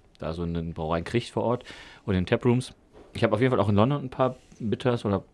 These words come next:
E S Bs getrunken. Zwischenzeitlich tatsächlich immer ganz angenehm, ne? War nicht die Hopfenschelle oder die New England Hopfenschelle zu kriegen, sondern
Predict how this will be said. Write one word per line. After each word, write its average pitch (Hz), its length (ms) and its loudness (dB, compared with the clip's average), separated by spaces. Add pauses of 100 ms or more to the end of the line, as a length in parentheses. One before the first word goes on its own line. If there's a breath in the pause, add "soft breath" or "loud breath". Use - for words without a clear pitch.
(120)
E 110 80 -4
S 90 120 -4
Bs 120 280 0
getrunken. 180 680 4 (120)
Zwischenzeitlich 117 540 0
tatsächlich 117 340 2
immer 123 120 6
ganz 117 160 4
angenehm, 123 760 2
ne? 113 180 -10 (140)
War 95 100 -8
nicht 104 160 -12
die 107 80 -6
Hopfenschelle 123 720 0
oder 101 140 2
die 98 120 -4
New 101 160 -4
England 117 300 -6
Hopfenschelle 135 480 -2
zu - 80 -14
kriegen, 127 240 -4
sondern 98 240 4